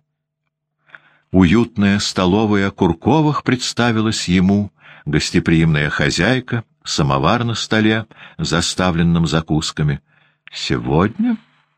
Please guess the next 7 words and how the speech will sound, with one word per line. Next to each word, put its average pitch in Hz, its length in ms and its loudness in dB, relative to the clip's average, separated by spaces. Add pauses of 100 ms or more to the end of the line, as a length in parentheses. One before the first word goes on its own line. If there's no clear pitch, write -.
(140)
сказал 80 480 -2
Курков 87 480 0 (280)
тем 90 260 2
же 78 140 0
сухим, 85 500 0
небрежным 82 560 0
голосом. 80 460 -2